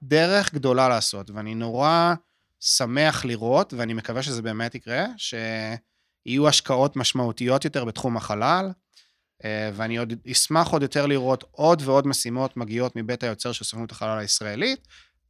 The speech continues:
וארגונים אחרים, אה, ולראות את התחום גדל ומתפתח בישראל.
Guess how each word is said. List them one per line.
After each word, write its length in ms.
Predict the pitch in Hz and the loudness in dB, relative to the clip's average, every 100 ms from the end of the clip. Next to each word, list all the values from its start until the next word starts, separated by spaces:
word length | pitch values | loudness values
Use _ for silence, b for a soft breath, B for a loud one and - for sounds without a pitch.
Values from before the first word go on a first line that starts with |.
| - | -10
וארגונים 840 | 107 147 156 131 120 120 131 139 | 2 4 6 4 0 0 2 2
אחרים, 540 | 127 113 104 127 214 294 _ _ _ _ - | -2 -4 -4 -2 -2 -4 _ _ _ _ -8
אה, 520 | 110 110 110 110 110 | -4 -4 -4 -4 -4
ולראות 380 | 107 117 127 165 | -4 -2 0 0
את 100 | 190 | 0
התחום 340 | 175 - 202 | -2 0 2
גדל 260 | 165 135 156 | 2 4 2
ומתפתח 680 | 151 139 123 113 131 131 - | 2 0 -2 -4 -2 -2 -4
בישראל. 600 | 117 107 110 107 110 190 | -2 0 0 -4 -4 -6